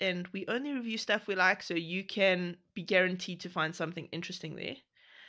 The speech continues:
You can find all the podcasts on the lesbian talk show dot com. That's where you're listening to us right now. And we're on Stitcher, iTunes, and Podbean.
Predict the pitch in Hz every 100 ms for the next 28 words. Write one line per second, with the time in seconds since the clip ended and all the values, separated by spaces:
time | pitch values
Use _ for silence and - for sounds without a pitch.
0 | - _ - 208 247 247 262 262 254 320
1 | - 196 180 202 175 180 - - 170 180
2 | 175 170 175 180 175 - 214 - 165 127
3 | - - - - 170 214 320 _ _ _
4 | _ _ _ - 170 175 - 175 170 -
5 | - 170 170 175 - 165 - 156 - 165
6 | 165 165 190 220 220 185 196 226 226 233
7 | - 262 - 247 - 240 - - 214 202
8 | - 190 185 - - 214 180 180